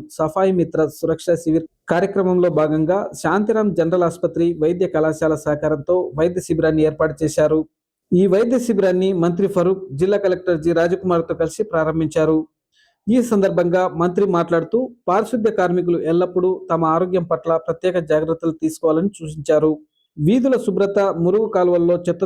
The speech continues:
తొలగింపు, ప్రమాదకర వ్యర్థాల పారివేత వంటి పనుల సమయంలో రక్షణ చర్యలు తప్పనిసరిగా పాటించాలని ఆయన సూచించారు. పారిశుద్ధ్య కార్మికుల సంక్షేమానికి రాష్ట్ర ప్రభుత్వం అండగా నిలుస్తూ అవసరమైన అన్ని రకాల సహాయం అందిస్తోందని తెలిపారు. నంద్యాల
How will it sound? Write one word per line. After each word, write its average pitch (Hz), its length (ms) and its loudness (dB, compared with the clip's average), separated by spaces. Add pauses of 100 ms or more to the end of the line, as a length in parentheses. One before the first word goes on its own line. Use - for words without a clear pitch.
తొలగింపు, 170 440 0 (200)
ప్రమాదకర 180 560 0
వ్యర్థాల 160 340 0 (100)
పారివేత 160 480 0
వంటి 151 380 -4
పనుల 190 240 2 (100)
సమయంలో 165 400 2 (180)
రక్షణ 214 240 -2 (100)
చర్యలు 165 360 0
తప్పనిసరిగా 170 580 0 (100)
పాటించాలని 156 600 0
ఆయన 156 120 2 (100)
సూచించారు. 160 580 0 (840)
పారిశుద్ధ్య 233 460 2 (100)
కార్మికుల 180 340 0 (100)
సంక్షేమానికి 175 600 0 (180)
రాష్ట్ర 185 320 -4
ప్రభుత్వం 170 400 -2
అండగా 170 320 0
నిలుస్తూ 160 360 0 (220)
అవసరమైన 190 480 0 (220)
అన్ని 190 220 0
రకాల 170 240 0 (120)
సహాయం 165 300 -2 (120)
అందిస్తోందని 165 560 0
తెలిపారు. 156 400 2 (960)
నంద్యాల 240 400 2